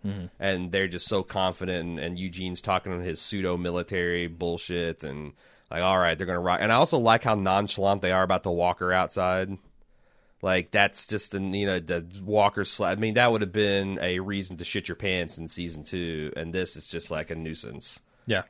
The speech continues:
Speaker 2: Like, "Yeah, you know, whatever, he'll slap the sides, we'll drive off when we're ready."
Speaker 1: Uh-huh.
Speaker 2: Uh, Morgan explains to Carol that it's not just me that came to get you, Rick, and there's this m-, kind of muddied explanation of, like, other people came too, but then he says, "But they didn't come, they left before you got the letter," and I'm like, "I don't understand what kind of point you're trying to make."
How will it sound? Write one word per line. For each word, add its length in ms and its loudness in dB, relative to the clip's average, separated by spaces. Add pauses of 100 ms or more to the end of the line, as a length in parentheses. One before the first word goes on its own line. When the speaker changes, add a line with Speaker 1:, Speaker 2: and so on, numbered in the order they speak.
Speaker 2:
Like, 220 -2
"Yeah, 220 4
you 120 2
know, 200 0
whatever, 320 0
he'll 60 0
slap 300 -2
the 80 -12
sides, 320 -2
we'll 80 -6
drive 300 -4
off 180 -4
when 80 -8
we're 80 -8
ready." 320 -4 (260)
Speaker 1:
Uh-huh. 280 -4 (600)
Speaker 2:
Uh, 460 8
Morgan 400 6
explains 400 4
to 60 -6
Carol 400 6
that 80 2
it's 120 -2
not 220 6
just 180 -2
me 140 4
that 140 2
came 220 4
to 60 0
get 240 0
you, 160 2
Rick, 640 6 (220)
and 500 0
there's 340 0
this 200 -4
m-, 160 -4
kind 260 6
of 60 6
muddied 400 6
explanation 720 2
of, 160 0
like, 260 4
other 200 2
people 240 -4
came 300 0
too, 360 2
but 160 -4
then 140 2
he 80 0
says, 480 4
"But 160 -8
they 100 6
didn't 220 -2
come, 480 2
they 100 2
left 260 2
before 280 -2
you 80 0
got 160 2
the 100 -2
letter," 320 4
and 80 4
I'm 80 2
like, 220 2
"I 80 0
don't 120 0
understand 360 -2
what 160 -4
kind 120 -2
of 80 -4
point 220 -2
you're 100 -6
trying 200 -2
to 80 -2
make." 400 -2